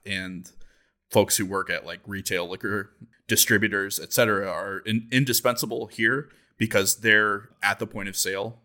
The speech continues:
and they can kind of generalize, like, what types of folks are coming in, what type of opportunities are they seeing that maybe, like, people are asking for a certain thing that, that we don't have an offering for, or they're noticing an influx of a new certain type of customer.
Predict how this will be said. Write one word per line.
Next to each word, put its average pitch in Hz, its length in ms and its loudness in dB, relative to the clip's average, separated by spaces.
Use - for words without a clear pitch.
and 101 180 -2
they 101 100 2
can 101 140 -6
kind 98 160 -2
of 92 80 -10
generalize, 95 640 -6
like, 90 160 -14
what 92 140 -10
types 87 240 -8
of 78 60 -20
folks 120 260 0
are 107 60 -8
coming 107 280 -4
in, 104 360 -10
what 101 160 -4
type 98 160 -6
of 92 80 -10
opportunities 113 560 -4
are 104 80 0
they 98 120 -6
seeing 101 340 -6
that 95 200 -10
maybe, 98 320 -10
like, 90 220 -8
people 90 240 -12
are 90 100 -4
asking 95 380 -2
for 95 100 -4
a 92 60 -6
certain - 240 -6
thing 98 300 -10
that, 92 240 -12
that 92 180 -10
we 101 80 -12
don't 95 160 -16
have 98 180 -4
an 92 60 -16
offering 117 340 -4
for, 110 460 -4
or 95 440 -10
they're 101 120 2
noticing 98 400 -4
an 101 120 -8
influx 101 460 -2
of 92 280 -6
a 101 100 -6
new 101 180 -8
certain - 260 -4
type 101 180 -8
of - 80 -20
customer. 101 540 -6